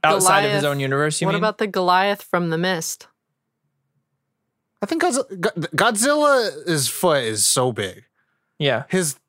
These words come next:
Speaker 3: thigh, he sits on that boy, he's gone.
Speaker 2: No.
Speaker 1: You're saying except for within universe, there's not many other monsters
Speaker 3: Not even
Speaker 1: outside of
Speaker 3: outside
Speaker 1: Go-
Speaker 3: of universe. Like, that,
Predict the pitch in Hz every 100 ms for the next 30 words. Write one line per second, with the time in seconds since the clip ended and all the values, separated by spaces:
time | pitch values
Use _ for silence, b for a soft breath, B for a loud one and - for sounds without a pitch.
0 | - 147 131 110 101 156 - 170 151 135
1 | 123 107 107 104 98 - 170 113 90 -
2 | - 320 269 - 180 160 156 - 180 156
3 | 170 156 147 139 143 139 135 127 117 117
4 | 123 120 127 95 107 107 104 107 107 82
5 | - - 160 196 240 247 175 160 220 160
6 | 131 131 123 117 110 104 110 - - 170